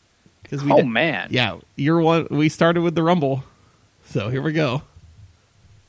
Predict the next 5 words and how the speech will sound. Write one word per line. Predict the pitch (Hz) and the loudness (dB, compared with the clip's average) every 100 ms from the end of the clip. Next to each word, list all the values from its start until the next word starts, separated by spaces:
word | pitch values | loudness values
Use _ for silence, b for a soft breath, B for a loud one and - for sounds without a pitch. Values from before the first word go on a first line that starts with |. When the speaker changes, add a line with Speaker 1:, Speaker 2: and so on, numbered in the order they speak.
| _ _ _ - - - | _ _ _ -20 -20 -12
Speaker 1:
<laughs> | 135 - - - - - - - - | -12 -8 -10 -10 -10 -10 -12 -14 -18
Can | - | -12
you | 135 | -10
believe | 113 110 117 | -6 -6 -6
it? | 139 | -8